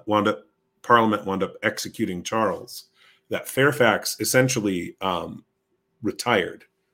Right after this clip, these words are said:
uh, from political life for about twenty years, and Cromwell became dominant. Now,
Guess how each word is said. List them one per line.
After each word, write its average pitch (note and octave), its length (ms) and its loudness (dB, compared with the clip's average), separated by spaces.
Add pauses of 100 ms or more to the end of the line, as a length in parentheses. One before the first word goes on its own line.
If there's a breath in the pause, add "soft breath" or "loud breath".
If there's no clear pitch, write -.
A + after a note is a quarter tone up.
(260)
uh, F#2 220 2
from G#2 260 -4
political G#2+ 460 -2
life F2+ 440 -4
for F#2 500 -8 (600)
about G2 320 0
twenty G2 280 -2
years, F2 500 -6 (460 soft breath)
and G2 200 0
Cromwell F#2+ 480 2
became E2+ 420 -8
dominant. F2+ 540 -4
Now, F2+ 420 -2